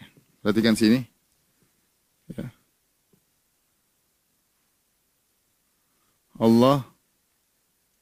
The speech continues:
gandengkan Al-Khaliq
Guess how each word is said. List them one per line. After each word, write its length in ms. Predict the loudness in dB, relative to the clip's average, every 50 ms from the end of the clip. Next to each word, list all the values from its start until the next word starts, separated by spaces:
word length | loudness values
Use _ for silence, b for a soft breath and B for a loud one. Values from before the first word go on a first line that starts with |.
| _ _ _ _ _ _ _ _ _ _ _
gandengkan 880 | -6 -2 -2 0 2 2 2 0 0 0 -2 -2 -2 -4 -6 -8 -12 -14 _ _ _ _ _ _ _ _ _ _ _ _ _ _ _ _ _ _ _ _ _ _ _ _ _ _ _ _ _ _ _ _ _ _ _ _ _ _ _ _ _ _ _ _ _ _ _ _ _ _ _ _ _ _ _ _ _ _ -2
Al-Khaliq 720 | -2 -2 -2 -2 -2 -2 0 0 2 2 2 2 0 -2